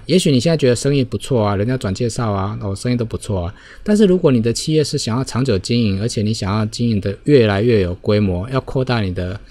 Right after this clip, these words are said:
规模的话，那网络行销这一个领域，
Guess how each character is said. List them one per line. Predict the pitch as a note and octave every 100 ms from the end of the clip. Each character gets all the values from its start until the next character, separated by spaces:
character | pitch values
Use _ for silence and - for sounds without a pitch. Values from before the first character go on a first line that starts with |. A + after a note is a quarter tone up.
| - - -
规 | - B2
模 | A2+
的 | F#2 F#2
话， | A2+ F2 E2+ - - - - - -
那 | F#3 D3 -
网 | - C3
络 | F#3
行 | D3
销 | C#3 D3+
这 | D3+ D#3
一 | C#3
个 | C3+ A2+
领 | F#2+ G2
域， | B2 G2